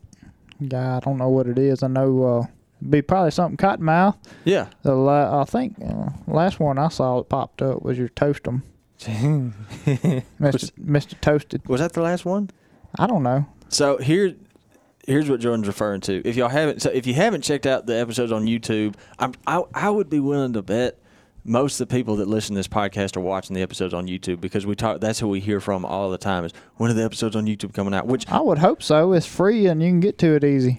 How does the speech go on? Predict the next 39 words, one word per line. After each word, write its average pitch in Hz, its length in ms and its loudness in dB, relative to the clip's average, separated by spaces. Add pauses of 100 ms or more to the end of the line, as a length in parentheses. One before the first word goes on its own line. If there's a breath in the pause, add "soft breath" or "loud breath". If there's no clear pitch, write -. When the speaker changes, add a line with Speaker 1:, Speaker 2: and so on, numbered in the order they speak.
Speaker 2:
Which, 147 320 0
yeah, 156 200 2
don't 135 280 0
stop - 260 2
asking 127 360 0
us 104 100 -4
about 104 280 0
that. 120 140 2
We 110 120 0
love 127 300 2
that 113 160 -2
y'all 120 120 2
are 113 140 2
excited 131 380 0
about 101 260 0
'em. 104 60 -2
That's 104 140 -2
why 110 200 0
we 101 160 -2
do 113 260 0
it. - 160 -6
So, 104 260 0 (300 loud breath)
um, 107 240 0
yeah, 113 380 2
and 110 180 -2
what 147 240 -2
Jordan 156 280 0
is 123 140 -2
referring 120 520 0
to 101 260 -2 (460 soft breath)
when 113 160 2
he 107 40 0
says 110 300 0
the 110 80 -2
Toast 117 380 -2
'em 101 180 -2
episode 95 540 -4
is, 98 220 -4 (720)
so 127 440 0